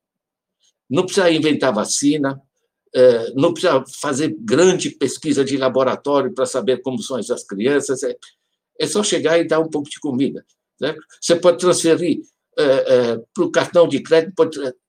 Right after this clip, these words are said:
estão entendendo? Quer dizer, o negócio é muito mais grave, né? Então, nós temos um drama ambiental, estamos destruindo o planeta, e estamos destruindo esse planeta pra uma minoria.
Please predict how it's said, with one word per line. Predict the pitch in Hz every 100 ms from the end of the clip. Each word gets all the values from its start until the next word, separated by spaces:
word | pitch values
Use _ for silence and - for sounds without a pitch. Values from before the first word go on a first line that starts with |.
| - - - _
estão | _ 277
entendendo? | 277 147 117 - - _ _ _ _ _ _ _ _ _ _ _ _
Quer | 165
dizer, | 202 208
o | 190
negócio | 220 214 233 247
é |
muito | 165 202 214 107
mais | 95 -
grave, | 82 - _ _ _ -
né? | - _ _ _ _ _ - _ _
Então, | 139 143 233
nós | 226 -
temos | 214 190 156
um | 175
drama | 156 202 214
ambiental, | 180 151 110 131 131
estamos | 143 135
destruindo | 151 - 147 147
o |
planeta, | - 120 101 98 - - _
e |
estamos | 123 185
destruindo | 190 202 - 190 185
esse | 180 -
planeta | 156 160 190 208
pra | 214
uma | 196 190
minoria. | 185 190 190 143 98